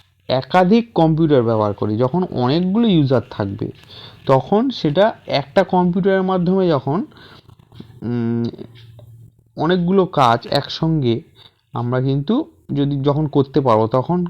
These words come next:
কি হয়? টাইম শেয়ারিং, মানে টাইমটাকেও বাঁচানো যাচ্ছে। তো সেটা করে Unix, Linux।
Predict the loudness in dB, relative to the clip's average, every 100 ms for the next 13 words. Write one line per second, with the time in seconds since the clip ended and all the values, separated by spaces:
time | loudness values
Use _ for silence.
0 | -2 0 0 -2 0 0 0 -2 0 0
1 | -2 -4 -2 -4 -6 -20 -20 _ 2 2
2 | 2 2 2 2 2 0 -2 -4 -6 -8
3 | -12 -12 _ -16 -16 -20 _ _ -6 -4
4 | -10 -4 0 2 2 0 0 -2 0 2
5 | 0 -2 -2 0 0 -4